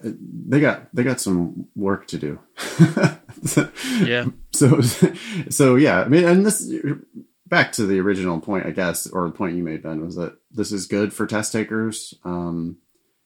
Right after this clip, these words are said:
Speaker 1: you know, I'll tell my students, it's, it's not gonna be out on the podcast, but, uh, in time, but I'll, I'll definitely tell my students that the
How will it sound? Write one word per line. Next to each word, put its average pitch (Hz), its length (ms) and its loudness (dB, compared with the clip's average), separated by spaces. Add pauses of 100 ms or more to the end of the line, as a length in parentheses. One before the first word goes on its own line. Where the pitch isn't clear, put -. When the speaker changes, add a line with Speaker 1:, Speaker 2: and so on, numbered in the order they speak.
(240)
Speaker 1:
you 95 80 -6
know, 87 280 -2
I'll 95 180 0
tell 110 160 2
my 82 120 0
students, 85 480 -4
it's, - 240 -6
it's 92 340 -4
not 87 140 -6
gonna 87 120 -4
be 82 180 -6
out 82 160 -4
on 80 80 -4
the 80 60 -6
podcast, 85 540 -10
but, 80 200 -10 (260)
uh, 90 100 -12
in 87 160 -8
time, 82 320 -10
but 82 240 -10
I'll, 82 320 -8
I'll 87 80 -8
definitely 85 540 -8 (880)
tell 113 160 2
my 107 100 2
students 98 540 0
that 87 260 -4
the 82 300 -4